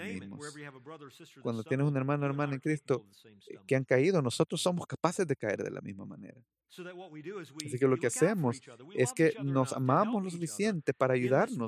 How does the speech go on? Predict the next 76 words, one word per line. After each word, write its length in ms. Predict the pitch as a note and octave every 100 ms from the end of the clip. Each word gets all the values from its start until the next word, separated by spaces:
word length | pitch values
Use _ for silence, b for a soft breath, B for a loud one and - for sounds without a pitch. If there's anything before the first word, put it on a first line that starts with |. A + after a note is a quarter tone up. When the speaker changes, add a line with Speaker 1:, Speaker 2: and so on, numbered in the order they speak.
| -
Speaker 1:
battle 160 | A3 F#3+
we 120 | E3 D#3+
all 140 | D#3
have 100 | D3
Speaker 2:
en 100 | C3+
esta 220 | F3 -
Speaker 1:
against 160 | A3 G#3
Speaker 2:
batalla 140 | A3+
Speaker 1:
sin. 80 | A#3
Speaker 2:
que 100 | -
todos 180 | - F3+
Speaker 1:
And 60 | F#3
so 80 |
when 60 | F#3
Speaker 2:
tenemos 180 | G#3 G#3
Speaker 1:
someone 60 |
Speaker 2:
contra 240 | F#3+ E3+ E3+
el 40 |
Speaker 1:
has 40 | D3+
Speaker 2:
pecado, 440 | G3 A3+ B3 C#3
Speaker 1:
fallen, 160 | D3+ D3
Speaker 2:
y 60 | D3+
cuando 240 | D3 C#3
Speaker 1:
we 20 |
Speaker 2:
alguien 220 | E3 F#3+ F3+
ha 80 | D#3
Speaker 1:
restore 0 |
them 180 | F3 D#3 E3
in 0 | B3+
Speaker 2:
caído, 200 | G3+ C3
Speaker 1:
the 120 | C3+
Speaker 2:
los 140 | C#3+
Speaker 1:
spirit 100 | D3
of 40 | E3
Speaker 2:
restauramos 840 | D#3+ - E3 D#3+ A#3+ D4+ D3+ A#2
Speaker 1:
gentleness, 360 | - B2 - -
Speaker 2:
en 200 | D3+ D#3
un 120 | D#3+ G3
espíritu 500 | - G#3 A3+ A3+ F#3+
de 80 |
Speaker 1:
humility, 100 | D#3+
Speaker 2:
gentileza 720 | E3 - D#3 F3 B3 - D#3+ - -
y 100 | D3+
de 80 | D3+
humildad, 520 | D#3 D3+ C#3+ F#3+ D4 A#2
Speaker 1:
mourning 100 | A2
with 80 | -
them 140 | G#3+ D#3+
and 100 | D#3
for 220 | - B3
them, 180 | D3 C#3
Speaker 2:
llorando 480 | D3+ F3 D4+ C4+ G3+
con 140 | E3+
Speaker 1:
concerning 200 | D#3 F#3+ A#3+
their 80 | D#3
Speaker 2:
ellos 200 | C3+ -
Speaker 1:
sin, 100 | -
Speaker 2:
y 100 | -
por 200 | C#3+ D#3 D3+
Speaker 1:
walking 140 | A3+
Speaker 2:
ellos 200 | G#3 D#3+
Speaker 1:
and 60 | D3
doing 140 | D3+
it 0 |
Speaker 2:
con, 0 |
Speaker 1:
in 80 | C3+
a 80 | E3
way 80 | E3+
Speaker 2:
con 80 | C#3+
Speaker 1:
that's 40 | D3
Speaker 2:
respecto 220 | E3 D#3
al 60 | E3
Speaker 1:
subjected 180 | C#3 D3
to 60 | D#3+
the 80 |
Lord 80 | A3